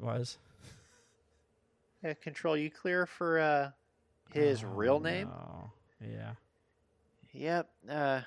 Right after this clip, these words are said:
Speaker 2: are you, you clear for some info? Yeah. He has three felony warrants,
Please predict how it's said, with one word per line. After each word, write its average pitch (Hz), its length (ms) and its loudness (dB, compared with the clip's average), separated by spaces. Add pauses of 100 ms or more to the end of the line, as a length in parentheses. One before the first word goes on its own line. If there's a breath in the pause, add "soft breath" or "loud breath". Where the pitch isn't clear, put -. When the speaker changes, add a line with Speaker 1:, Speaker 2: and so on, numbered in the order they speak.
(140)
Speaker 2:
are - 160 -10
you, 160 160 -6 (260)
you 147 120 -14 (100)
clear 175 260 -2
for 170 180 -10
some 160 220 -10
info? 240 560 2 (840 loud breath)
Yeah. 127 460 -2 (1500 loud breath)
He 131 200 -4
has 123 340 2
three 180 240 -4
felony 139 420 -2
warrants, 123 680 -6